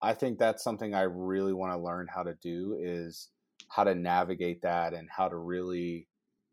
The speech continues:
you know, because ultimately that's, that's our job is to, you know, put these athletes, um, to tell their stories, to, uh, recognize them when, when they succeed and, you know, to be there to pick them up when,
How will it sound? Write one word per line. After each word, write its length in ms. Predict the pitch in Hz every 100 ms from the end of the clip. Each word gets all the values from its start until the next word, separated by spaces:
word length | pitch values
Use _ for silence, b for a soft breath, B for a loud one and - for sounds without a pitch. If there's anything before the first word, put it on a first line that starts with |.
| _ -
you 80 |
know, 120 | 151 147
because 320 | 143 151 131
ultimately 500 | 139 143 139 123 117
that's, 360 | 107 110 - -
that's 260 | 98 101 113
our 160 | 101
job 440 | 87 92 107 95 82
is 200 | 82 -
to, 340 | 90 85 85 -
you 120 | 87
know, 180 | 82 82 -
put 260 | 95 90 -
these 240 | 92 90
athletes, 800 | 87 87 87 101 90 87 - - - _ _ _ -
um, 380 | 87 87 87 87 _
to 100 | - 101
tell 260 | - 107
their 140 | 95 78
stories, 520 | - 82 73 78 -
to, 520 | - 90 87 85 - _ _ _ _ -
uh, 220 | 85 87 85
recognize 680 | 87 98 107 92 92 92 -
them 260 | 92 92
when, 360 | 90 90 90 80
when 160 | 90 92
they 140 | 90 87
succeed 640 | - 90 - 92 98 98
and, 360 | 87 85 87
you 60 | 92
know, 180 | 87 85
to 220 | - 90
be 240 | 80 92
there 160 | 92 90
to 80 | 87
pick 240 | - 92
them 200 | 90 87
up 180 | 85 85
when, 300 | 90 85 82